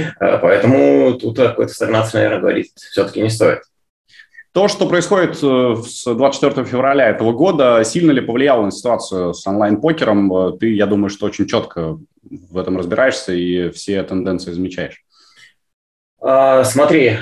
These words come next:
Speaker 1: ну, во-первых, то, что произошло, это крайне плохое событие, тут его иначе никак не назовёшь. О нём давай, наверное, мы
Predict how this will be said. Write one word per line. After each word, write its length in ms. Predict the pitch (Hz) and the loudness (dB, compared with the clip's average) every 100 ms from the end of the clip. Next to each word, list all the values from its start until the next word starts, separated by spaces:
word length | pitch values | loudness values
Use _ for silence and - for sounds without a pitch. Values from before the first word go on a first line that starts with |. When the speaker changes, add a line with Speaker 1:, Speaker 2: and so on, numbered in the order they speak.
| 113 | 0
Speaker 1:
ну, 160 | 156 | 2
во-первых, 280 | 156 151 135 | 4 2 0
то, 80 | 135 | 0
что 160 | - 120 | -2 -2
произошло, 420 | 131 127 131 123 | 0 0 2 2
это 140 | 117 | 2
крайне 440 | 117 117 120 107 - _ _ _ _ | 0 0 0 -2 -6 _ _ _ _
плохое 580 | 127 120 131 110 95 98 _ _ | 0 2 4 4 0 -6 _ _
событие, 480 | - 110 147 160 165 | -4 0 2 2 -2
тут 160 | 113 107 | -2 -2
его 220 | 110 110 | 0 2
иначе 300 | 107 107 110 | 0 0 -2
никак 220 | 107 107 | -2 0
не 40 | 107 | 0
назовёшь. 460 | 104 110 156 156 | 2 4 4 0
О 180 | 113 113 | -2 2
нём 240 | 117 113 | 4 2
давай, 220 | 104 110 107 | 0 0 2
наверное, 340 | 107 110 107 | 2 0 -2
мы 320 | 107 104 95 | -2 -2 -4